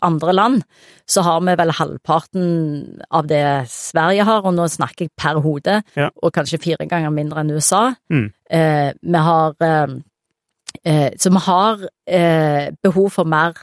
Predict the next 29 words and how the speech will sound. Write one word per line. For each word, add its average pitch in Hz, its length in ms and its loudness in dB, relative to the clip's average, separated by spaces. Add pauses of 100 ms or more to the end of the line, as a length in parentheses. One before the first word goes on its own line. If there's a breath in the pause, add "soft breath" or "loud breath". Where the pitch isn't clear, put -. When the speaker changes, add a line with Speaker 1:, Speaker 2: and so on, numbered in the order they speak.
(260)
Speaker 1:
risikokapital 202 1040 -2
på, - 180 -12
i 175 340 -2
mange 165 320 0
sektorer, 190 520 2
men 160 180 0
særlig 156 460 0
innenfor 143 240 -8
klimateknologi. 156 800 -2 (500 loud breath)
Og 185 60 4
når 196 120 4
vi 208 80 4
startet - 480 -2
opp 202 220 0
i 185 60 0
to 180 220 -4
tusen 180 340 -8
og - 80 -8
atten, 233 440 0 (140)
så 202 260 2 (380)
brukte - 300 -2
jo 202 60 2
ikke 202 180 0
folk 165 300 -2
E 180 60 0
S 165 240 0
G-ordet. 226 840 0 (420 soft breath)
Altså 160 140 -4
klimateknologi, 208 1120 0